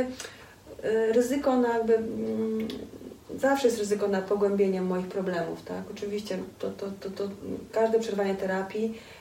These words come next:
niesie takie ryzyko, tak? Że pogłębię swoje problemy. Natomiast odejście w momencie, kiedy się jest po maratonie, jest na tym dużym otwarciu, to jakby, mm,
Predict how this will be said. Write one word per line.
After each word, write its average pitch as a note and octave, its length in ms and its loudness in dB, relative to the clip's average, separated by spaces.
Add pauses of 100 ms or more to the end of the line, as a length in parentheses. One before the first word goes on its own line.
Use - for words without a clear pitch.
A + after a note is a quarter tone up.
(120)
niesie G3+ 260 0
takie F#3+ 240 0
ryzyko, F3+ 440 -2 (100)
tak? G3+ 220 -8
Że G#3 100 -4
pogłębię F#3+ 580 -4
swoje F#3 220 -6
problemy. F3+ 440 -6
Natomiast G#3 460 2 (360)
odejście G#3 600 2 (260)
w F#3+ 40 -4
momencie, G3+ 460 2
kiedy F#3+ 340 -6
się - 80 -10
jest - 140 -12
po G3 80 -8
maratonie, G3+ 560 -2
jest F#3 140 -4
na F#3+ 60 -6
tym G3 140 -6
dużym G3+ 260 -4
otwarciu, F#3+ 520 -4 (640)
to G#3+ 500 4
jakby, G3 300 -4
mm, G3 580 -6